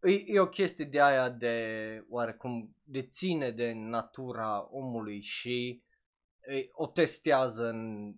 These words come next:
atâtea feluri și atâtea capacități. De-aia mie îmi plac și, uh, filme precum Groundhog Day sau,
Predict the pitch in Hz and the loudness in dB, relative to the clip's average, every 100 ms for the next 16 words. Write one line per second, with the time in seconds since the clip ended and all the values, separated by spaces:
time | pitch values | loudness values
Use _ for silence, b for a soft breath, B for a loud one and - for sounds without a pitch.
0 | _ 131 - 123 117 120 - 147 131 123 | _ -10 -8 0 2 2 -2 -4 -4 -4
1 | - 113 123 123 117 113 113 - - 131 | -8 -12 -6 -6 -4 -6 -6 -14 -6 -4
2 | 117 123 135 147 147 139 127 120 123 117 | -4 -6 2 2 2 -2 -8 -2 -2 -2
3 | - 123 117 113 107 98 107 104 95 - | -8 -6 -6 -6 -10 -10 -10 -8 -8 -12
4 | 101 - 113 110 104 110 - 110 110 131 | -14 -12 -10 -10 -12 -14 -12 -12 -8 2
5 | 135 131 117 113 113 101 110 113 107 104 | 2 2 -4 -6 -6 -8 -8 -6 -6 -8
6 | - 101 | -8 -8